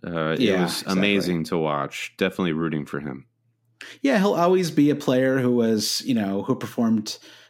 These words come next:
Speaker 2: score-, he scored a goal in the World Cup final, right? I mean, that's, <laughs> you know, it's no matter what
Speaker 1: Hashtag
Speaker 2: else
Speaker 1: Pogba
Speaker 2: he
Speaker 1: can't shoot.
Speaker 2: I, it'd almost be nice 'cause I was, I, just the, the way he gets treated on social media could be a little tiring sometimes. It's just 'cause of his transfer fee, really, you know.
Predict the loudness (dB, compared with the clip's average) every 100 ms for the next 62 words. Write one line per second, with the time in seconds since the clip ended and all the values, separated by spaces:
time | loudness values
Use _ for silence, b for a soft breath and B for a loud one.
0 | B -2 2 2 2 2 2 2 4 2
1 | 0 0 2 0 -2 -2 -2 0 0 0
2 | 0 -2 -4 -6 -10 -4 -2 -2 -4 -2
3 | -6 -6 B B B B 4 6 6 6
4 | 6 6 6 6 6 4 2 2 2 2
5 | 0 -4 _ _ _ _ -12 -2 2 2
6 | 2 2 4 4 4 2 0 2 2 2
7 | 0 -4 -4 -4 -2 -2 -2 -2 0 2
8 | 4 4 2 0 2 2 0 -2 -2 0
9 | 0 -2 -4 -4 -4 -4 -6 -6 -4 -4
10 | -6 -8 -6 -6 -4 -2 -2 -2 -4 -4
11 | -6 -6 -6 -8 -8 -6 -6 -8 -10 -16
12 | -20 -20